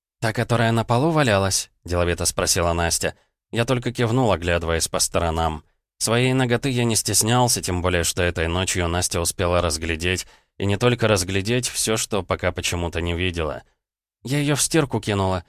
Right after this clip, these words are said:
Только не говори мне, что это твои единственные трусы и рубашка. Или ты ещё до конца не проснулся и чувствуешь себя любовником, которого с минуты на минуту может застукать вернувшийся не вовремя муж?» добавила она ехидно. «Нет, просто может прийти».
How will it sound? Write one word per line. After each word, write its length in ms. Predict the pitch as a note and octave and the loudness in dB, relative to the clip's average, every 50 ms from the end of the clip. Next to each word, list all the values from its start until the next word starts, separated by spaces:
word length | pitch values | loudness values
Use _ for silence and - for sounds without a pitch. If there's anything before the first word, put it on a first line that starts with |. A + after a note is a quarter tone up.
| _ _ _ _ _ _ | _ _ _ _ _ _
Только 220 | B2+ B2 A#2 C#3 | -6 -2 0 2
не 100 | C3 C3+ | 2 2
говори 260 | B2 C3+ C3 D#3 E3+ F3+ | 2 0 0 2 2 2
мне, 160 | D#3 B2 G#2 | 2 2 0
что 180 | - - - | -2 -2 -2
это 200 | A2+ G#2+ G2+ G#2+ | -2 -2 -2 -4
твои 280 | - A2 A2 G#2+ G#2 G#2+ | -4 -2 -2 -2 -2 -4
единственные 840 | G2+ G#2 G#2+ G2+ A2 G#2+ G2+ F#2+ - - G2+ F#2+ F#2+ F#2+ F#2 F#2 | -4 -6 -4 -2 -2 -2 0 -2 -2 -2 -2 -2 -2 0 -2 -2
трусы 360 | - - G2+ F#2+ - - A#2+ A2+ | -4 -4 -4 -4 -2 -2 -2 0
и 40 | |
рубашка. 600 | G#2 F#2+ F2+ E2+ F2 F2 E2+ - - - F2+ E2+ - _ _ _ _ _ _ _ _ - | 0 -2 0 0 0 0 0 -2 -4 -6 -8 -10 -12 _ _ _ _ _ _ _ _ -6
Или 180 | A#2+ A#2+ C3 | -2 -2 -2
ты 140 | B2+ C3+ C3 | 0 0 0
ещё 200 | C3 B2 - C3+ | 0 0 0 0
до 100 | B2+ B2+ | 0 0
конца 300 | A#2+ B2+ B2+ B2 C#3 C3+ | 0 2 2 2 2 0
не 100 | C3+ B2+ | 0 0
проснулся 580 | A#2 B2+ B2 - - B2+ B2+ C3+ C3+ B2+ - C3 | 0 0 0 2 2 4 4 4 4 2 0 0
и 100 | C3 A#2+ | -2 -2
чувствуешь 520 | - C3 B2+ - - B2+ B2+ B2 A#2+ - | -2 -2 -2 -2 0 0 0 0 0 0
себя 240 | - B2+ A2 A#2 A#2 | 0 0 0 2 0
любовником, 640 | A#2 A2+ G#2+ A2+ A#2 A2 A#2 A#2+ A#2 - C3 C3+ B2+ | 0 0 2 2 2 2 2 -2 -2 0 -2 -2 0
которого 360 | - A#2+ - A#2+ A#2+ A2+ A2+ | -2 -2 -2 0 0 0 0
с 100 | - - | 0 0
минуты 360 | A2+ A2+ A2+ A2+ A2+ A2 A2+ | 0 0 0 0 0 -2 -2
на 80 | A2+ A2+ | -2 0
минуту 360 | A2 A2 A2 A2 A2+ B2 A#2 | 0 0 0 0 0 -2 -2
может 300 | A#2 A#2 G#2+ A2+ G#2 G2 | 0 0 -2 -2 -4 -4
застукать 480 | G2 G#2 - - A#2+ A2+ - A2+ - | -2 -2 -2 -2 -2 -4 -2 -4 0
вернувшийся 580 | A2 A2+ G#2 G#2+ A2 G#2+ - A#2 A2 - - A2+ | 0 0 0 0 -2 -2 -2 -2 0 0 0 0
не 100 | A2 A2 | 0 0
вовремя 420 | G#2 A2 G#2+ G2+ G#2+ G#2+ G#2+ G#2 G2 | 0 0 0 0 0 0 0 0 0
муж?» 320 | G2 A2 B2+ D3 - - - _ _ _ _ _ _ | 0 -2 -2 -2 -4 -8 -10 _ _ _ _ _ _
добавила 540 | D#2+ D#2+ D#2 D#2+ E2 D#2 D#2 D#2+ D#2 D#2 D2+ | -6 -4 0 2 2 2 2 0 0 0 0
она 160 | D#2 D#2 D2+ | 0 -2 -2
ехидно. 640 | D2 D2 D#2 - - - D#2+ D2+ C#2+ D#2 D2+ D2+ - _ _ _ _ _ _ _ _ _ _ _ _ | -4 -6 -8 -10 -6 -6 -6 -6 -4 -6 -6 -6 -6 _ _ _ _ _ _ _ _ _ _ _ _
«Нет, 380 | - F#2 A2+ C3+ D3 D3 - | -4 -2 0 2 2 2 0
просто 320 | - C#3 C#3 C3 - - C3+ | 2 2 2 2 2 2 2
может 300 | C3+ C#3 B2+ C3 B2 - | 4 2 2 0 -2 0
прийти». 540 | C3 C3 C3 C3 B2 - C3 C3+ C3 B2 | 0 2 2 2 0 0 0 0 0 -2